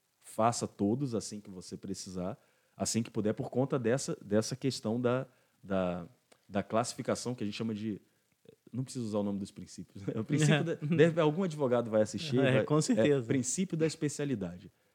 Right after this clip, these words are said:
Speaker 1: que é a, a atividade que você protege é a da classe que você colocou. Aí o exemplo que eu acabei não dando aqui da doutrina, o mais comum é a Veja. Todo mundo já viu a revista Veja,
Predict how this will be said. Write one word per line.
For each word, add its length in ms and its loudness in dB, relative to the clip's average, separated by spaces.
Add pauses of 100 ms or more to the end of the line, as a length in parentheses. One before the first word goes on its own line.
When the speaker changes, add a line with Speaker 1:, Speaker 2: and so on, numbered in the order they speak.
(140)
Speaker 1:
que 100 -2
é 80 0 (240)
a, 260 -2 (200)
a 80 -4
atividade 580 -2
que 100 -14
você 220 -4
protege 640 -2 (260)
é 80 -4
a 140 2 (140)
da 160 -2
classe 360 -2
que 80 -14
você 220 -6
colocou. 420 -4 (220)
Aí 180 6
o 60 0
exemplo 400 -6
que 100 -4
eu 40 2
acabei 260 2
não 140 2
dando 160 2
aqui 140 -6
da 140 2
doutrina, 400 2
o 40 2
mais 200 0
comum 320 -2
é 120 -2 (480)
a 280 0
Veja. 520 4 (640)
Todo 260 6
mundo 180 -4
já 100 -6
viu 100 -6
a 40 -6
revista 300 -6
Veja, 540 -10